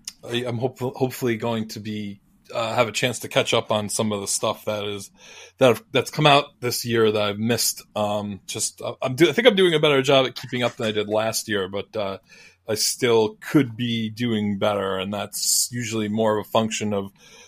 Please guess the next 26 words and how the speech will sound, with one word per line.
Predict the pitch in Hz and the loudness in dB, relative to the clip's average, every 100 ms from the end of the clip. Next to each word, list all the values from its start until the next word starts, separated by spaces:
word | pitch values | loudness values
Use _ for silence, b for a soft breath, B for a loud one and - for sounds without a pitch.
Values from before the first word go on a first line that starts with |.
| b - | b 6
uh, | 107 101 101 | 8 8 6
work | 104 131 139 - | 6 10 10 8
being | 127 113 | 0 0
slow | 110 - 123 113 104 | 4 6 8 8 8
than | 107 110 | 4 2
anything | 110 107 110 110 | 0 0 -2 0
else, | 104 104 - | 0 -2 -6
'cause | 101 | -4
I | 104 | -4
tend | 98 110 104 | -4 -4 -4
to | |
do | 104 110 | -4 -4
most | 107 107 - | -2 -4 -6
of | |
my | 104 101 98 - _ | -4 -4 -6 -10 _
music | 123 117 107 104 - | -2 -2 -2 -4 -2
listening | 113 - 117 107 | -2 -2 -4 -2
while | 107 | 0
I'm | 101 110 | 0 2
working. | 117 113 110 104 - - | 2 2 -6 -8 -12 -2
Um, | 110 104 107 110 | 0 2 -2 0
but, | 123 - 156 | 0 2 0
uh, | 135 131 - B B B B B _ - | 2 2 -2 B B B B B _ 6
I'll | 147 151 | 8 10
get | 151 - | 10 10
there. | 127 123 | 8 8